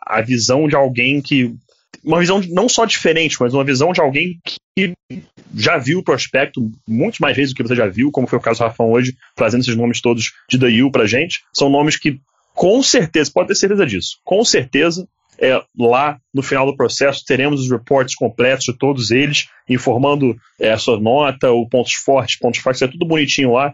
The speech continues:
Então eu, pelo menos, já anotei o nome de todo mundo aqui, em especial do Mark Walton, já que o Rafão e eu, Davis, gostaram bastante dele, ele não tava muito no meu radar, já é o próximo da minha lista aqui pra dar uma olhada.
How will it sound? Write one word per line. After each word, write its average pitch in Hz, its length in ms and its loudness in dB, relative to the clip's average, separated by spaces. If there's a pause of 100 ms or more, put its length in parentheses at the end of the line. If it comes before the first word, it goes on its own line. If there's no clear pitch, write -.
(180)
Então 143 300 -2
eu, 170 240 4
pelo 147 260 2
menos, 139 320 0
já 139 100 0
anotei 143 320 0
o 135 60 2
nome 135 220 0
de 135 100 -8
todo 147 240 0
mundo 139 180 2
aqui, 139 320 -2 (220)
em 151 160 0
especial 139 640 0
do 131 80 0
Mark 123 280 0
Walton, 127 380 0
já 113 160 0
que - 100 -4
o 123 40 -2
Rafão 123 360 0
e 127 240 0
eu, 156 220 2
Davis, 139 280 0
gostaram 127 280 0
bastante 120 320 -2
dele, 131 140 2
ele 131 80 0
não 151 120 0
tava 151 160 2
muito 139 200 0
no 135 100 0
meu 120 80 2
radar, 117 380 2 (320)
já 127 160 2
é 123 280 2
o 147 120 -2
próximo 143 440 0
da 139 80 0
minha 131 140 0
lista 123 260 -2
aqui - 180 -4
pra 131 120 0
dar 127 140 2
uma 143 100 0
olhada. 107 340 2